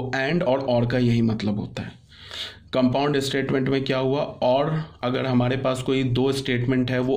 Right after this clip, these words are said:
और से connected है, तो वो पूरा statement सही कब होगा? जब दोनों statement में से कोई भी एक statement सही हो जाए, दोनों सही हो जाए तो भी वो सही हो जाएगा।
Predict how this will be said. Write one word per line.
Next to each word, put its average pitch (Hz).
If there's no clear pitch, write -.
और 123
से 156
connected 143
है, 147
तो 135
वो 147
पूरा 139
statement 139
सही 127
कब 139
होगा? 143
जब 131
दोनों 131
statement 135
में 131
से 147
कोई 147
भी 135
एक 123
statement 110
सही 104
हो 104
जाए, 110
दोनों 135
सही 160
हो 151
जाए 147
तो 113
भी 120
वो 120
सही 113
हो 104
जाएगा। -